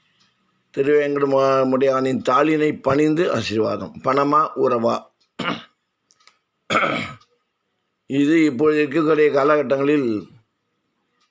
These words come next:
கேட்க வேண்டிய, நினைக்க வேண்டிய, செயல்படுத்த வேண்டிய ஒன்று,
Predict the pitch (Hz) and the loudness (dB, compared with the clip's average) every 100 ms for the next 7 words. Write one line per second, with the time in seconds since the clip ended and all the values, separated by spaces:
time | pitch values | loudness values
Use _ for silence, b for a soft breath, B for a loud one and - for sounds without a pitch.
0 | _ _ 151 165 151 170 156 151 160 160 | _ _ 0 0 0 0 0 0 2 2
1 | 165 165 160 143 156 160 147 143 143 156 | 0 -4 -2 0 2 2 0 0 0 2
2 | 139 120 - 110 - 156 175 170 170 147 | 0 -2 -8 -8 -2 0 0 0 0 2
3 | 151 147 139 156 143 110 - - - _ | 0 0 0 2 2 -2 -8 -16 -20 _
4 | _ _ _ _ _ _ _ _ _ _ | _ _ _ _ _ _ _ _ _ _
5 | _ _ - 147 143 151 131 113 | _ _ -4 0 2 2 2 0